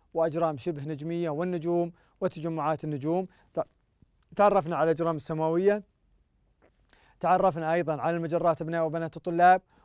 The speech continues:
والسدم وأجرام الشبه نجمية ما هي؟ أيضًا أبناء وبنات الطلاب تعرفنا على النجوم والتجمعات وما هي تجمعات، آه، النجوم، ومن ثم أنا وأنتم انتقلنا إلى المجموعة الشمسية،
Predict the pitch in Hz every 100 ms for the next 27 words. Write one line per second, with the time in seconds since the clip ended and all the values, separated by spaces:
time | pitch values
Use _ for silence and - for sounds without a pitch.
0 | - 175 160 175 160 147 143 160 160 170
1 | 147 135 - 185 175 180 170 190 175 175
2 | 175 180 180 185 - _ _ _ _ 208
3 | 220 220 214 190 190 185 175 185 170 -
4 | 180 185 - 156 156 - 170 165 180 175
5 | 165 185 196 202 _ _ _ _ _ _
6 | _ _ _ _ _ _ 180 175 185 180
7 | 180 160 170 165 170 170 170 165 156 170
8 | 170 165 165 - _ _ _ - 160 165
9 | 175 185 180 185 190 202 208 _ _ _
10 | _ _ _ _ _ _ _ _ _ _
11 | _ _ _ _ _ _ _ _ - 220
12 | 220 202 214 190 185 190 175 180 175 147
13 | 165 165 170 185 175 156 170 170 165 156
14 | 180 190 175 180 190 165 196 196 202